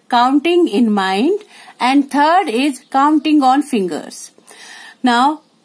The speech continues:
seven plus two. First, there are seven lines I have drawn. Then two lines. That is,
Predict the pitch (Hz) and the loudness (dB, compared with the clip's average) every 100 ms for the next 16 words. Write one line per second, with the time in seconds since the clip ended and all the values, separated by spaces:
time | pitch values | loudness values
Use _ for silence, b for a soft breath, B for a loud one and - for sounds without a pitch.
0 | _ - - 349 359 427 392 - 311 320 | _ -14 -4 0 2 2 0 0 0 0
1 | - - 277 208 147 _ _ _ B B | -2 -2 -2 -2 -6 _ _ _ B B
2 | B - 285 302 359 - - - _ _ | B -6 0 2 0 -4 -14 -20 _ _
3 | _ _ _ _ _ _ _ _ - _ | _ _ _ _ _ _ _ _ -20 _
4 | - 208 285 294 233 233 330 - _ - | -16 -6 -2 0 2 2 -2 -8 _ -2
5 | 370 370 427 349 233 233 214 214 202 196 | 0 2 2 2 0 0 0 0 -2 -2
6 | 190 170 185 _ b b 220 269 302 403 | -2 -4 -6 _ b b -6 -2 0 0
7 | 359 - - 370 392 269 185 165 175 - | -2 -8 -2 2 2 2 -2 -6 -10 -4
8 | 214 214 330 370 | -4 -2 -4 -4